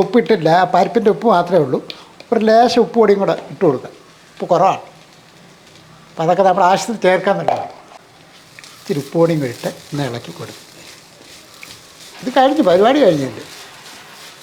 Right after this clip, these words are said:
മുരിങ്ങയില പരിപ്പ് തോരൻ. മുരിങ്ങയില പരിപ്പ് തോരൻ റെഡി ആയിട്ടുണ്ട്.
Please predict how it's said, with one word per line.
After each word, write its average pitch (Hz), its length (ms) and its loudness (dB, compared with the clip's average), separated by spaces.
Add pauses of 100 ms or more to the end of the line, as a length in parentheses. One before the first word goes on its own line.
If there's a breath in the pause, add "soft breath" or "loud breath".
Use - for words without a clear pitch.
(340)
മുരിങ്ങയില 196 360 2 (100)
പരിപ്പ് 165 320 -2
തോരൻ. 143 260 -4 (3250)
മുരിങ്ങയില 262 380 4 (100)
പരിപ്പ് 220 320 0
തോരൻ 226 280 2
റെഡി 208 220 4
ആയിട്ടുണ്ട്. 151 340 0